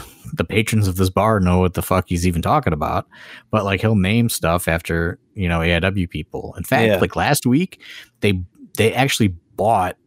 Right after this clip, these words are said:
Speaker 1: sausage off of Kaplan. Like, he,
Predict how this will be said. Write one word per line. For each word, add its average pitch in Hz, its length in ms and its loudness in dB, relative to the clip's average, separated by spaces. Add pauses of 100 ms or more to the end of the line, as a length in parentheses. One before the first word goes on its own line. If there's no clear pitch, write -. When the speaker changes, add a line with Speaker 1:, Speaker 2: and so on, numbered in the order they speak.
(140)
Speaker 1:
sausage 90 960 -2 (240)
off 90 280 0
of 92 160 -6
Kaplan. 90 680 -4 (600)
Like, 90 140 0
he, 104 460 -4